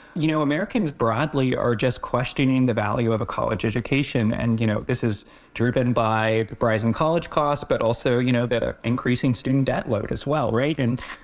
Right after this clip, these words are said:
something that I, I like to point out to folks is, you know, if things were <laughs> working as well as they should be,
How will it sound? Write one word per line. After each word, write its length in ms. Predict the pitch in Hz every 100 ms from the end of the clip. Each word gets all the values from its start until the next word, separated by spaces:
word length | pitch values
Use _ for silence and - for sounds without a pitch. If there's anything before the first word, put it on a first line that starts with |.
| -
something 460 | - 147 - 147
that 160 | 135 127
I, 100 | 123
I 120 | 127
like 160 | 123 123
to 80 | -
point 260 | - 123
out 160 | 127 139
to 100 | 127
folks 360 | - 113 - 131
is, 260 | 117 -
you 80 | 139
know, 160 | 120 117
if 100 | 127
things 400 | - 160 165 147
were 300 | 143 127 120 - 147 - 151
<laughs> 100 | 139
working 400 | 147 143 143 120
as 160 | 110
well 200 | 123 120
as 80 | 101
they 140 | 110
should 300 | 107 143 110
be, 220 | 110 110